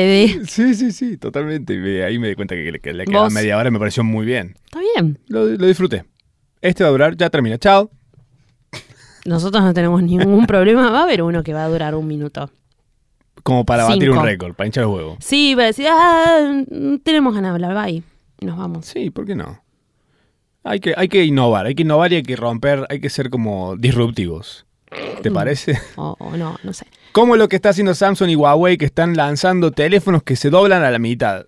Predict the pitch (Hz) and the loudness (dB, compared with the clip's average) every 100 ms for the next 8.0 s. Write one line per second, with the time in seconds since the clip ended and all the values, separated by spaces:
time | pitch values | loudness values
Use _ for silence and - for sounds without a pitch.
0 | - 151 190 180 156 151 147 113 110 117 | -8 -2 -2 0 -2 -4 -4 -4 -4 -4
1 | 160 170 143 117 117 120 107 127 98 - | -2 -2 -4 -2 -2 -2 -4 -6 -8 -16
2 | - _ _ _ - - - 110 107 98 | -20 _ _ _ -10 -10 -6 -4 -4 -4
3 | 127 131 - - - - - - 214 - | -4 -4 -6 -16 -12 -2 -2 0 -2 -2
4 | 196 196 - 302 427 440 - 226 208 349 | -2 -2 -2 0 2 0 0 -2 0 -2
5 | - 453 508 330 233 277 392 403 269 226 | 0 0 0 2 2 2 2 0 0 0
6 | 226 277 381 403 - - 208 208 247 233 | 0 0 0 -2 -6 -6 -6 -4 -2 0
7 | 208 180 170 160 196 277 269 170 165 196 | 0 -2 -6 -10 -4 -2 -2 -2 -4 -4